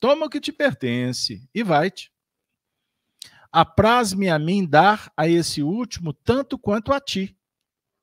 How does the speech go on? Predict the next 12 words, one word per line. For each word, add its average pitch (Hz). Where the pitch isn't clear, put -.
Não 220
me 202
é 160
então 151
lícito 190
fazer 139
o 120
que 113
quero? 202
Tens 240
mau 190
olho, 156